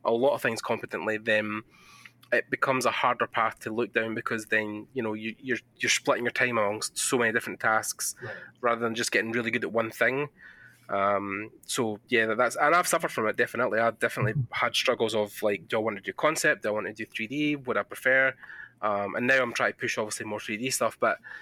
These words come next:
Speaker 2: Yeah.
Speaker 1: um, it's, it's hard in the start because there's, there's now so many schools and so many opportunities to do different things.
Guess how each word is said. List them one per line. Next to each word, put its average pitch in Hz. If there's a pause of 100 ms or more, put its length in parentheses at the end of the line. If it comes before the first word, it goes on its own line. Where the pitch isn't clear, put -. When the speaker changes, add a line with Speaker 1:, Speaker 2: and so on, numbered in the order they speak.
Speaker 2:
Yeah. -
Speaker 1:
um, 101 (120)
it's, 123
it's 139
hard 151
in 123
the 110
start 123
because 110
there's, -
there's 117
now 120
so -
many 113
schools 120
and 107
so 120
many 113
opportunities 110
to 107
do 127
different 110
things. 117